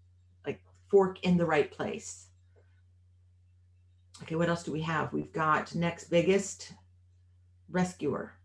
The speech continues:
rapid responder. Yeah, there are things that come in the service industry. How do you, like,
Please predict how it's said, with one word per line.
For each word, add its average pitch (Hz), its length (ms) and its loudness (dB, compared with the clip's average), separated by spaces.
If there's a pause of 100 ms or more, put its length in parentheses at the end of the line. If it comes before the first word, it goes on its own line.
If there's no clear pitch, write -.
(580)
rapid 175 420 0
responder. 156 680 -4 (680)
Yeah, 180 280 -2
there 180 120 2
are 165 40 0
things 208 380 4
that - 200 -10
come 165 560 -2 (420)
in 165 200 -2
the 156 100 -2
service 151 520 -2
industry. 156 720 -4 (1200)
How 311 360 2
do 370 60 4
you, 233 300 6
like, - 400 -2